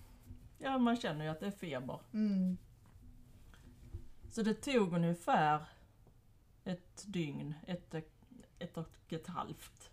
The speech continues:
Speaker 1: dygn tills jag kände mig, började känna mig bättre.
Speaker 2: Fy, vad hemskt.
Speaker 1: Men det satt ju i. Alltså, jag kände mig sjuk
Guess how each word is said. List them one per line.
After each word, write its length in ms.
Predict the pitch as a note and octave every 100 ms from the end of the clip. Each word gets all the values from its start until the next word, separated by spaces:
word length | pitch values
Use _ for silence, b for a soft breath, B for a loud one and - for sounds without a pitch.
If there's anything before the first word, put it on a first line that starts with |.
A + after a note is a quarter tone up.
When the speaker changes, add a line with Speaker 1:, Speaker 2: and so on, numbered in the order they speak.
| -
Speaker 1:
dygn 240 | D#3 -
tills 300 | D#3 D#3+ -
jag 240 | D3+ C#3+ D3
kände 280 | D3+ D3+ C#3
mig, 280 | C#3 C3+ D#3+ - - - E3+ -
började 340 | D#3 D3 A#2+
känna 200 | D#3+ F3+
mig 120 | D3
bättre. 400 | C#3 D#3+ - - - b b b b b b - - - - - - - - - - - - - - -
Speaker 2:
Fy, 280 | - C#4+ G#3+
vad 120 | D3
hemskt. 480 | F#3+ G3 F3 - -
Speaker 1:
Men 160 | A3+ B3
det 160 | B3 F#3+
satt 340 | - E3+ -
ju 60 | F3+
i. 560 | C4+ G3 C4 A#3 F3 - - - - _ - -
Alltså, 400 | - G3+ G#3 G3+
jag 320 | G3+ - G#3
kände 340 | G#3 A#3 B3+ F#3
mig 200 | E3 E3+
sjuk 720 | - - F3 D#3+ - - -